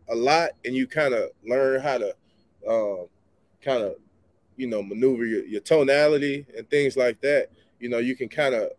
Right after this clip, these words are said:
you can definitely get a better, uh, a warmer, you know, and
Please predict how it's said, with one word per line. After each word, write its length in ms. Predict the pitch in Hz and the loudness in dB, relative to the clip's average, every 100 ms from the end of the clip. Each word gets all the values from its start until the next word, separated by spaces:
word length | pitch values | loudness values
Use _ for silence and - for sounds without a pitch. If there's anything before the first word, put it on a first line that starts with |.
| _ - | _ -16
you 120 | 123 | -12
can 140 | 113 | -6
definitely 380 | 107 135 127 113 | 2 2 2 -4
get 200 | 104 120 | -2 -2
a 60 | 107 | -2
better, 500 | - 117 117 110 104 _ _ _ _ - | -2 0 0 -2 -6 _ _ _ _ -4
uh, 240 | 110 104 95 | -2 0 -2
a 20 | |
warmer, 640 | 98 107 127 123 117 107 104 _ _ _ - | -4 0 0 2 -2 -4 -8 _ _ _ -14
you 80 | 117 | -4
know, 280 | 110 101 - _ - | -2 -2 -6 _ 0
and 140 | 160 | 2